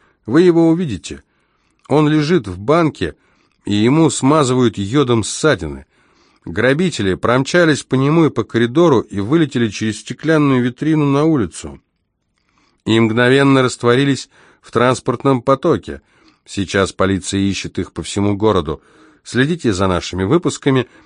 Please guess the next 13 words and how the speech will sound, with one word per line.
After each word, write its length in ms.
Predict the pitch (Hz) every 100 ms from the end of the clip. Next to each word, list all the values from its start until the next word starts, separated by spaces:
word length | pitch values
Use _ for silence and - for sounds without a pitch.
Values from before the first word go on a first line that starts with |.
| _
и 100 | -
мы 140 | 196 220
познакомим 640 | 131 135 139 170 156 135
вас 280 | 131 120 -
с 160 | - -
новыми 360 | 156 165 143 135
поворотами 540 | 107 107 104 95 92
потрясающего 800 | 82 80 85 - 90 78 - 80
сюжета. 480 | - 76 80 - - _ _ _ _
Это 400 | 110 113 - 92
великолепно 880 | 85 90 85 85 87 87 123 143 139
организованное 800 | 120 110 95 87 95 87 85 85
преступление. 840 | 82 85 - 82 80 78 76 73